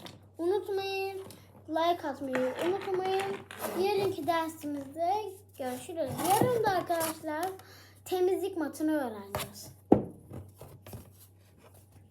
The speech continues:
Görüşürüz.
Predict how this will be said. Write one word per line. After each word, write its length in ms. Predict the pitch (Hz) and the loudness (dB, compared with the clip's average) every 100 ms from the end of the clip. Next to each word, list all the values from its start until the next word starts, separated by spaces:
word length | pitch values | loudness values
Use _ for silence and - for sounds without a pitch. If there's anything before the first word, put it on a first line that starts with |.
| - - - - - - - - - - - _ - - - - - - - - - - - - | -20 -20 -20 -20 -20 -20 -20 -16 -14 -14 -20 _ -20 -20 -20 -20 -20 -20 -20 -20 -20 -20 -20 -14
Görüşürüz. 800 | 254 466 233 427 403 392 370 381 | -8 -8 -4 0 2 4 4 2